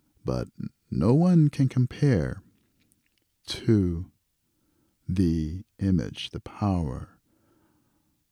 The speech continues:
of Almighty God. And so I think it's somewhat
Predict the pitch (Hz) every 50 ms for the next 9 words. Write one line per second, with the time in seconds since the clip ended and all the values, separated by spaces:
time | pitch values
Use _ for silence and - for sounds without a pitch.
0 | _ _ _ - - 92 87 - - 87 87 82 87 85 82 71 73 78 87 87
1 | 73 67 65 58 55 - - - - - _ _ _ _ _ _ _ _ _ _
2 | _ _ _ _ _ _ _ _ _ _ _ _ _ _ _ - - _ - 107
3 | 101 - - 110 107 104 - - - 117 117 151 131 - 107 101 - - - _
4 | _ _ _ - - - - - 139 127 127 107 104 107